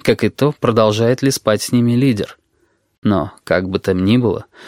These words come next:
обе живут с этим чудовищем под одной крышей.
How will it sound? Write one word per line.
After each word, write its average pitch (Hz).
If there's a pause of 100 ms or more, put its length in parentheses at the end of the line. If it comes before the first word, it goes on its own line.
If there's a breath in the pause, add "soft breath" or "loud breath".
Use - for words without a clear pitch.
(260 loud breath)
обе 139
живут 123
с -
этим 113
чудовищем 110
под 92
одной 101
крышей. -